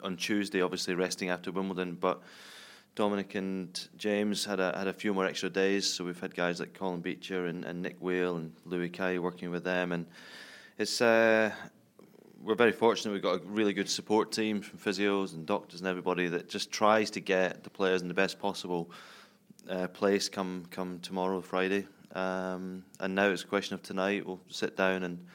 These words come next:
now that we know who they're playing and who's playing first, we start making plans for tomorrow, have a look at the matchups, have a discussion with both Andy and, and James about how they're feeling about the matches, and, um, get as much focus on that as possible, and then just, uh,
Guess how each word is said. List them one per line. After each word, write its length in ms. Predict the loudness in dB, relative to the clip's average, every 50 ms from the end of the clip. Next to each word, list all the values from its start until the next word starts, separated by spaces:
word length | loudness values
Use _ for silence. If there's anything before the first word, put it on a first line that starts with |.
| -10 _ 0
now 100 | 2 2
that 80 | 2
we 80 | 0 0
know 140 | 0 0 2
who 120 | 2 2
they're 120 | 2 2
playing 400 | 0 0 0 0 0 0 0 -2
and 80 | -4 -6
who's 140 | -6 -8 -8
playing 240 | -6 -4 -4 -4 -2
first, 300 | -2 -2 -2 -2 -4 -8
we 60 | -8
start 220 | -6 -4 -4 -4
making 240 | -4 -6 -6 -8 -10
plans 400 | -6 -2 0 0 0 0 -4 -6
for 240 | -2 0 0 0 0 -4 -10 -18 -18 -18 -18 -18 -16 -14
tomorrow, 440 | -6 2 6 8 8 10 10 8 8
have 160 | 6 4 2
a 40 | 2
look 160 | 2 2 0
at 60 | 0 -2
the 60 | 2
matchups, 640 | 2 2 2 2 0 0 2 2 2 2 -2 -6
have 140 | -4 -2 -2
a 160 | -2 -2 -2 -6 -10 -14
discussion 460 | -12 -12 -6 -6 -6 -6 -6 -6 -8 -10
with 120 | -8 -4
both 220 | -4 -4 -2 -2
Andy 320 | -4 -4 -2 -2 -2 -2 -2
and, 200 | -2 -4 -8 -10 -10
and 160 | -10 -8 -6
James 380 | -4 -4 -2 -2 -4 -6 -6
about 200 | -6 -4 -4 -4
how 80 | -2 -4
they're 140 | -4 -4 -6
feeling 240 | -6 -6 -6 -6 -4
about 140 | -6 -6
the 40 | -6
matches, 460 | -4 -4 -4 -4 -6 -6 -8 -6 -6
and, 120 | -8 -10 -12 -14 -18 -20 -20 -20 -20 -20 -20 -20 -20 -20 -20 -20 -20 -20 -20 _ _ _ -4
um, 560 | -2 -2 0 0 0 -2 -2 -2 -4 -6 -6 -4
get 100 | -4 -2
as 100 | -2 -2
much 160 | -2 -4 -4
focus 340 | -2 -2 -2 -2 -2 -4 -6
on 60 | -4
that 140 | -4 -4 -4
as 80 | -4 -6
possible, 440 | -6 -6 -6 -6 -4 -4 -6 -6 -8 -10 -12
and 100 | -10 -8
then 160 | -6 -6 -6 -8
just, 440 | -8 -10 -8 -8 -8 -10 _ -6
uh, 260 | -6 -4 -4 -4 -6